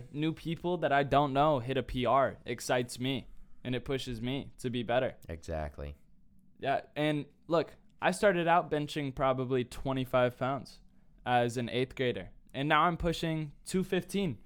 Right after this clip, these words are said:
Speaker 1: I hit two fifteen today.
Speaker 2: Two fifteen today.
Speaker 1: Yeah, so, yeah, just don't be embarrassed.
Speaker 2: Mm-hmm.
Speaker 1: Yeah, the gym culture is here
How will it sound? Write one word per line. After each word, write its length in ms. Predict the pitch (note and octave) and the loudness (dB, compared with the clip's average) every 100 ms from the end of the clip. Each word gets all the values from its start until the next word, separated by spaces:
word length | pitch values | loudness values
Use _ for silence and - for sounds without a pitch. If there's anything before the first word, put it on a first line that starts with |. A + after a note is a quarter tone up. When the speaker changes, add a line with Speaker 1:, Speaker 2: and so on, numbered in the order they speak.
| - - - - | -20 -20 -20 -6
Speaker 1:
I 100 | C#3 | -2
hit 320 | C#3+ C#3+ - - | 2 0 -2 -16
two 200 | - D#3+ | -2 0
fifteen 600 | D3+ D#3 C#3+ - D3+ C3+ | 2 2 2 0 -2 0
today. 360 | - C3 C3+ C3+ | 0 2 4 4
Speaker 2:
Two 60 | |
fifteen 100 | - | 2
today. 420 | - - E2 D2 D2 - - | -2 -4 -6 -6 -10 -14 -6
Speaker 1:
Yeah, 320 | B2 C#3 C3+ - | 2 4 4 0
so, 600 | - - C#3+ C#3 C#3 C3+ B2+ - - - - - - - - - | -4 4 6 6 4 -2 -8 -16 -12 -12 -12 -16 -16 -18 -20 -4
yeah, 200 | F#3 G#3 C3+ | 2 2 2
just 300 | E3 - - - - | -4 -6 -10 -6 2
don't 200 | F3+ A3+ | 4 4
be 120 | A#3 | 2
embarrassed. 460 | E3+ D3 D#3+ G2+ G#2+ | 2 2 0 0 0
Speaker 2:
Mm-hmm. 200 | A2+ B2+ - - - | 0 -2 -6 -10 0
Speaker 1:
Yeah, 200 | C#3+ - - - - | 0 -2 -14 -20 -4
the 80 | C#3+ | -2
gym 300 | B2+ E3 F#3 | 2 2 2
culture 440 | D#3+ D3+ - C#3+ | 0 0 2 2
is 220 | A2+ C3 | 2 0
here 400 | - C3 B2 A#2 | -2 0 0 0